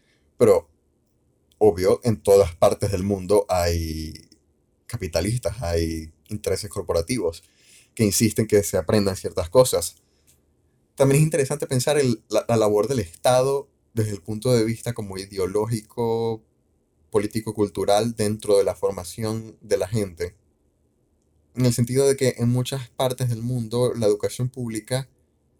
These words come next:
está guiada a una versión de la historia, una versión de los hechos y una versión de la ciencia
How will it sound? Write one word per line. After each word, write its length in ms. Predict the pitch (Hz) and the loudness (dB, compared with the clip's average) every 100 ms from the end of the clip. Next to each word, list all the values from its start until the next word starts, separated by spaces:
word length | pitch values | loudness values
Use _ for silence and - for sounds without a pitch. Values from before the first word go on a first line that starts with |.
| _ | _
está 260 | - - 117 | -18 0 0
guiada 680 | 117 120 120 120 123 120 117 | 2 2 2 4 2 0 -2
a 640 | 107 104 98 98 98 95 92 | -2 0 0 0 -2 -4 -2
una 200 | 123 123 | 2 2
versión 340 | 113 - 123 | 2 0 0
de 80 | 113 | 0
la 60 | |
historia, 600 | 101 - 131 127 123 127 | -2 -4 0 2 2 2
una 220 | 131 117 117 | 0 -2 -2
versión 280 | 107 - | -2 -2
de 100 | 117 | -2
los 220 | 104 - 135 | -2 -2 -2
hechos 360 | 127 - 127 | -2 -2 -2
y 60 | 120 | -2
una 140 | 110 | -4
versión 380 | 110 - - 113 | -4 -4 -8 -6
de 60 | 107 | -4
la 100 | 101 | -4
ciencia 600 | - 117 104 - 123 | -4 -4 -4 -6 -10